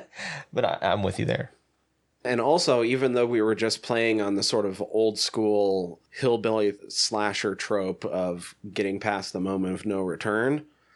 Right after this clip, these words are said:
Speaker 2: this does invert a normal horror trope in which all of these girls would have been safe had they fucked or already been wed.
Speaker 1: Exactly.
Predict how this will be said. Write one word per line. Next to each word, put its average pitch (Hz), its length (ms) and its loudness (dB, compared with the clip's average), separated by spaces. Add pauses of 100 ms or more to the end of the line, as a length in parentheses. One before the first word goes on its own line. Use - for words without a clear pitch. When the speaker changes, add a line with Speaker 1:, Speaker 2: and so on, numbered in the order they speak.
(140)
Speaker 2:
this 127 340 2
does 110 680 -2 (340)
invert 113 680 0 (140)
a 101 120 -2
normal 104 520 0
horror 95 380 -2
trope 90 460 -4 (520)
in 98 220 0
which 98 520 0 (320)
all 127 240 2
of 135 120 2
these 113 220 -2
girls 104 720 0 (280)
would 107 160 0
have 104 120 0
been 98 200 -2
safe 107 680 0 (280)
had 107 240 -2
they 90 140 -2
fucked - 540 -2 (300)
or 95 200 0
already 104 320 2
been 95 240 0
wed. 87 340 -4 (500)
Speaker 1:
Exactly. 95 640 -6